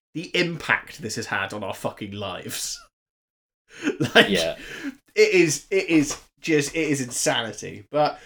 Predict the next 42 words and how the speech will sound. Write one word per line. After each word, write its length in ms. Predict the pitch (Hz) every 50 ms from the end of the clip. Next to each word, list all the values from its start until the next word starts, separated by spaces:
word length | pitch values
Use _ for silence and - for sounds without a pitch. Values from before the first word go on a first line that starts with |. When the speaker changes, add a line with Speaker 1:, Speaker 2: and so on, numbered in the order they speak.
| - - -
Speaker 1:
who 100 | 220 247
was 140 | 240 214
your, 160 | - 220 185 156
before 260 | - - - 214 190
we, 320 | 185 180 170 160 151 -
before 200 | 147 139 156 170
we 80 | 170 151
wrap 200 | 143 147 - -
this 160 | 143 143 143
section 320 | - 127 110 - - 101 95
up, 140 | 101 120 143
Speaker 2:
Hmm. 160 | 147 127 101
Speaker 1:
uh, 200 | - 131 127 123 - -
who, 120 | 143 180 165
what, 180 | 165 165 - -
who 140 | 147 147 143
was 200 | 139 143 135 -
your, 240 | 135 135 131 131 123
what 180 | - 156 185 196
was 120 | 196 202
your 160 | 190 196 151 -
go-to 500 | - 143 139 135 135 - - 135 127 123
Pokemon 480 | - 120 117 117 - 127 113 104 98
lineup 400 | 101 92 90 90 87 85 - - - - - - - - - _ _ _ -
on 240 | - 101 95 92 - - - - - - -
Speaker 2:
Oh, 260 | 143 156 143 110 95
go 240 | 87 95 123 123 123 123
Speaker 1:
the, 140 | 123 123
Speaker 2:
to 220 | 117 - 135 131 117
Speaker 1:
the 160 | 98 117 104
early 320 | 117 113 110 107 107 104
Speaker 2:
Pokemon. 40 | 101
Speaker 1:
days? 440 | 92 87 85 90 90 - - - - _ _ _ _
Speaker 2:
I 100 | - 107
thought 140 | 104 - 127
you 120 | 110 101 95
were 60 | 92
gonna 160 | 92 90 90
ask 180 | 87 - - -
about 240 | 85 82 80 -
starter 600 | - - - - - 98 98 107 104 - - -
choice. 680 | 85 - - 87 80 - 82 82 - - - - -